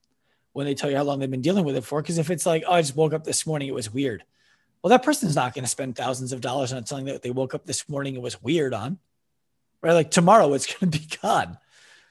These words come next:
So <clears throat> know who you're talking to. Question number three is, "What have you tried to fix it?" If they haven't tried anything, maybe they don't think it's important. If they've tried a bunch of things, okay.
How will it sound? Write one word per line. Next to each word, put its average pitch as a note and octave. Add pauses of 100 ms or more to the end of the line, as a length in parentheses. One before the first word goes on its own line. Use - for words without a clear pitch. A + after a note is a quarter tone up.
(280)
So E3
<clears throat> -
know D#3
who E3+
you're E3
talking D#3
to. E2 (800)
Question G3+
number E3
three A#3
is, D3+ (380)
"What E3+
have E3
you E3
tried D#3+
to D3
fix A#3+
it?" - (840)
If F3+
they D#3+
haven't F#3+
tried E3
anything, E3 (300)
maybe D3
they D3
don't D3
think C#3
it's -
important. C#3
If A#2+
they've C#3
tried C3
a A#2
bunch G3+
of G#2+
things, A2+ (600)
okay. G3